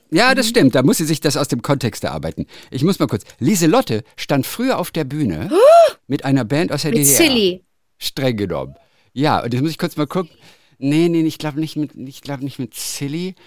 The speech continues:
Speaker 1: Lieselotte war in einer
Speaker 2: <gasps>
Speaker 1: D-D-R-Rockband. Und zwar, also sie hat Bühnenerfahrung, aber ich weiß nicht, ob das so eine große Band ist. Sie war Frontsängerin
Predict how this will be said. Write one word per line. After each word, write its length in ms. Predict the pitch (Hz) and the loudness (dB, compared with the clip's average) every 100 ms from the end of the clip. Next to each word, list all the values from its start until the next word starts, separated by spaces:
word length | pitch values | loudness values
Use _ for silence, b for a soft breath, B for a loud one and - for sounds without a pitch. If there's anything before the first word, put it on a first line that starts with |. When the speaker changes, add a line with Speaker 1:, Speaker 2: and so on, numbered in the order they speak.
| b b b | b b b
Speaker 1:
Lieselotte 840 | 117 117 113 104 95 95 147 160 131 | -12 -8 -6 -6 -4 -2 -2 -2 -2
war 140 | 131 | 0
in 80 | - | 0
einer 360 | - 107 453 - | 0 0 -2 -4
Speaker 2:
<gasps> 20 | |
Speaker 1:
D-D-R-Rockband. 1800 | 123 131 - 101 92 87 95 175 _ - 71 65 69 139 254 - - - B B B B B B B B _ _ | -4 -4 -4 -6 -8 -8 -4 -4 _ -8 -8 -6 -6 -4 -4 -4 -10 -12 B B B B B B B B _ _
Und 260 | 120 117 - | -4 -4 -2
zwar, 640 | - 98 104 135 185 - | -4 -2 0 0 -2 -2
also 240 | 107 98 | -2 -2
sie 180 | 87 95 | -2 -2
hat 220 | 151 - | -4 -6
Bühnenerfahrung, 760 | 160 139 67 - 65 64 104 131 - | -4 -4 -4 -8 -8 -6 -4 -4 -4
aber 180 | 107 | -6
ich 120 | 98 101 | -6 -6
weiß 140 | 127 | -4
nicht, 140 | 131 | -4
ob 80 | 104 | -4
das 140 | 110 - | -8 -6
so 60 | |
eine 120 | 92 | -6
große 380 | 85 92 131 - | -6 -10 -10 -10
Band 440 | 85 - 82 101 - | -12 -10 -8 -6 -8
ist. 280 | 139 156 - B B | -10 -10 -12 B B
Sie 340 | - 92 123 104 | -12 -4 -2 -2
war 180 | 120 113 | -4 -4
Frontsängerin 1000 | - 143 220 - 95 85 69 76 131 | -2 0 0 -2 -2 -4 -4 -4 -6